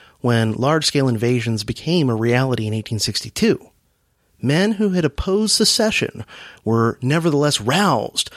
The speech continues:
to fighting pitch by Northern invasion. 'If I am killed tomorrow,' said a major in the Second Virginia Cavalry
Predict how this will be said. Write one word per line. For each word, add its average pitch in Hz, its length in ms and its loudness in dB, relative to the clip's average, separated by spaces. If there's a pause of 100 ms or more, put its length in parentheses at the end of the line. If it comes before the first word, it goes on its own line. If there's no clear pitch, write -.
(240)
to 110 240 0
fighting 117 420 0
pitch - 340 -2
by 110 140 -4
Northern 110 480 0
invasion. 110 580 -2 (880)
'If 113 100 -2
I 156 120 4
am 190 80 2
killed 202 240 0
tomorrow,' 180 400 2
said 117 180 2
a 107 40 -2
major 113 360 0
in 120 80 0
the 104 80 -4
Second 117 320 -2
Virginia 110 320 -4
Cavalry 120 600 -4